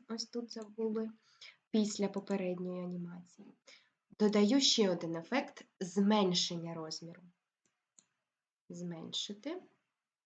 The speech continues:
Тепер це налаштовую в додаткових параметрах,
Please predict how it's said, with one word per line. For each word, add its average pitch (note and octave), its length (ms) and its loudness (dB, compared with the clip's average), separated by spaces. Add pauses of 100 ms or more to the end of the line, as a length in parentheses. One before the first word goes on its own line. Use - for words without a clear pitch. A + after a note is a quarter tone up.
(720)
Тепер - 440 -4 (340)
це G#3 140 0
налаштовую F#3 560 0
в F3 60 -8
додаткових G3 640 0
параметрах, G3+ 880 0